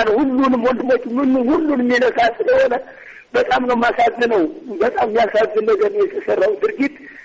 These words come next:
በጣም ያሳዝናል። አግባብ የሌለው ስራ ነው የተሰራ።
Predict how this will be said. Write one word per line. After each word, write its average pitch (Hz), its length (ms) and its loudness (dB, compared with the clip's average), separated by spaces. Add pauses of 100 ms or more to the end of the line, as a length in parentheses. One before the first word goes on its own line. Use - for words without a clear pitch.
(260)
በጣም 214 580 0
ያሳዝናል። 190 920 0 (800)
አግባብ 226 540 0
የሌለው 233 560 2
ስራ 214 240 0
ነው 208 140 2
የተሰራ። 220 460 0